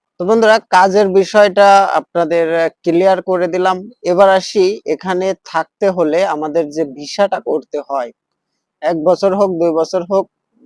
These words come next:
যে ভিসাটা আমাদের লাগে, বৈধতা যেটাকে বলে, আকামা তো এদেশে নেই, ভিসা যেটা লাগে, সেই ভিসাটা আপনি কিভাবে পাবেন? দেখুন বন্ধুরা, এখানে নানা ধরনের ভিসা আছে।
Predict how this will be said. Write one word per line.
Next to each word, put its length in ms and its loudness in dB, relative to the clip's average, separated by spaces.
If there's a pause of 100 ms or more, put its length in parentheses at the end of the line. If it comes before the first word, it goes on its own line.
যে 140 -4
ভিসাটা 520 -2
আমাদের 260 -2
লাগে, 340 0 (180)
বৈধতা 440 2
যেটাকে 340 -6
বলে, 300 -6 (540)
আকামা 340 2
তো 120 0
এদেশে 300 -2
নেই, 200 -2 (420)
ভিসা 380 0
যেটা 260 -2
লাগে, 400 -6 (800)
সেই 300 4
ভিসাটা 380 4
আপনি 240 2
কিভাবে 300 0
পাবেন? 400 -6 (160)
দেখুন 360 -4
বন্ধুরা, 340 -2 (800)
এখানে 440 2 (500)
নানা 320 2
ধরনের 420 4
ভিসা 340 0
আছে। 240 -6